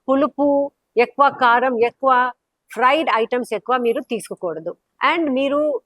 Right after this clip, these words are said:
ఆ, బయట నుంచి ప్రాసెస్డ్, హెవీ ప్రాసెస్ ఫుడ్స్ ఉంటాయండి. బయట నుంచి మీరు ఫుడ్ తీసుకుంటే ఎక్కువ మసాలా యూస్ చేస్తారు, ఆయిల్ కూడా ఏ ఆయిల్ వాడుతున్నారు మనకి తెలీదు. దానికోసం మీరు డీప్ ఫ్రైడ్ ఐటమ్స్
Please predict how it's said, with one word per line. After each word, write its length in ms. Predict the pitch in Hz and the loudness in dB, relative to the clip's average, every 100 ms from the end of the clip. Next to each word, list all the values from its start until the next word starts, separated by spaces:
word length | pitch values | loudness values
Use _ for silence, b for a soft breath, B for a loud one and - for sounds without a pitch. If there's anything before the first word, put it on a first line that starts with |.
| _ 240 | _ 0
ఆ, 180 | 226 214 | 0 0
బయట 340 | 190 233 302 | 2 2 2
నుంచి 460 | 349 330 285 277 277 | 2 2 0 0 -2
ప్రాసెస్డ్, 720 | - 214 220 262 302 269 - | 0 4 4 4 -2 -2 0
హెవీ 200 | 262 349 | 0 0
ప్రాసెస్ 400 | - 311 285 285 - | 0 0 0 -6 -4
ఫుడ్స్ 200 | 233 202 | -4 -4
ఉంటాయండి. 440 | 208 208 202 196 | -4 -2 -2 -2
బయట 280 | 190 208 220 | -2 -2 -2
నుంచి 180 | 262 262 | -6 -4
మీరు 180 | 220 208 - | -4 -4 -4
ఫుడ్ 140 | 247 | -4
తీసుకుంటే 480 | - 220 220 208 247 | -4 -4 -2 0 0
ఎక్కువ 320 | 208 208 262 | 0 0 0
మసాలా 560 | 226 196 247 233 233 226 _ _ 214 | 0 0 2 2 2 -2 _ _ -4
యూస్ 260 | 226 - | -2 2
చేస్తారు, 520 | 208 214 214 196 196 - - | 0 2 -2 0 -4 -4 2
ఆయిల్ 240 | 226 294 | 4 4
కూడా 240 | 294 269 269 | 2 2 2
ఏ 180 | 233 | 2
ఆయిల్ 320 | 262 247 240 226 | 2 2 0 2
వాడుతున్నారు 440 | 220 226 233 226 | 2 2 -4 -2
మనకి 260 | 233 214 - | -2 -4 -6
తెలీదు. 420 | 208 208 202 185 180 - | -4 -2 -2 -4 -6 0
దానికోసం 580 | 233 269 269 262 302 285 | 0 0 -2 -4 -4 -4
మీరు 200 | 247 247 | -2 -2
డీప్ 300 | 185 262 - | -4 -8 -4
ఫ్రైడ్ 200 | 294 240 | -2 0
ఐటమ్స్ 340 | 226 226 214 | -2 -4 -6